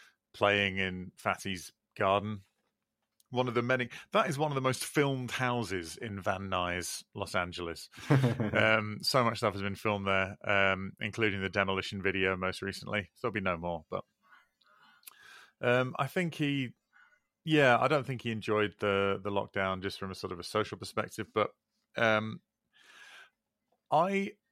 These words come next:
Speaker 1: I think one of the things that I, and I couldn't really mention it in the previous episode, the one about the Frank Turner split. I think the reason I find the Frank Turner split so enjoyable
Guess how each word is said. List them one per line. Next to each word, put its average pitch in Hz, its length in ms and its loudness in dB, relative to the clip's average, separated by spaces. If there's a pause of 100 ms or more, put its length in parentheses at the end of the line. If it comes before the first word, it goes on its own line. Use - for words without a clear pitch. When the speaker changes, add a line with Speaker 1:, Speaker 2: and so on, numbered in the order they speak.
(480)
Speaker 1:
I 131 60 2
think 202 240 2
one 180 200 4
of 165 60 0
the 156 80 0
things 135 380 0
that 117 120 2
I, 113 460 2 (1000)
and 117 120 -2
I 120 40 0
couldn't 175 280 0
really 147 220 4
mention 131 380 0
it 98 140 2
in 98 160 -4
the 101 60 0
previous 104 480 0
episode, 90 600 -2 (260)
the 104 80 -2
one 101 180 0
about 95 220 0
the 104 60 -8
Frank 95 300 -2
Turner 98 280 0
split. - 480 -10 (1080)
I 117 120 2
think 175 320 -4
the 147 80 -2
reason 131 380 -2
I 113 120 2
find 117 380 -2
the 110 80 -4
Frank 113 280 -6
Turner 113 260 -2
split - 360 -4
so 139 640 0
enjoyable 110 760 0